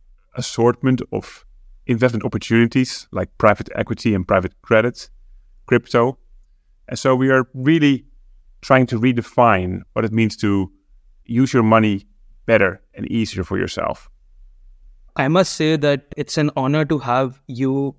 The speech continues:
Speaker 2: with us today. I think our, uh, listeners would learn from your, uh, rich experience and your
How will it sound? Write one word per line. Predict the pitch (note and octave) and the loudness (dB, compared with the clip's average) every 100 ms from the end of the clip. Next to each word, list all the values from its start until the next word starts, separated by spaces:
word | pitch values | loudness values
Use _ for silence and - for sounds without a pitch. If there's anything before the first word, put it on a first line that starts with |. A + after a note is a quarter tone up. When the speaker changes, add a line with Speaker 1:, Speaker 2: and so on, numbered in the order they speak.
| - | -6
Speaker 2:
with | B2+ | -2
us | C#3 C#3 | -2 -2
today. | - B2 C3 C#3+ | -4 -4 -2 -2
I | |
think | B2+ D3+ C#3 C3 _ _ _ - | -2 -2 -4 -6 _ _ _ -2
our, | C3+ C3+ B2+ | 0 0 0
uh, | B2+ A#2+ - | 0 -2 -6
listeners | C#3 C3+ - C#3+ C3+ | -6 -4 -2 -2 -2
would | C#3 B2+ - | -4 -6 -6
learn | B2+ C#3 C#3 | -2 0 0
from | C3+ C#3 C3 | 0 0 0
your, | B2+ B2+ A#2+ A#2 | 0 0 0 -2
uh, | A#2 | -2
rich | A#2 C3+ - | 0 -2 -4
experience | B2+ - - C3+ B2+ A2+ - _ _ _ - | -16 -12 -4 -2 -2 -6 -12 _ _ _ -6
and | B2+ C3 | -2 0
your | C3 B2+ A#2+ | 2 0 -2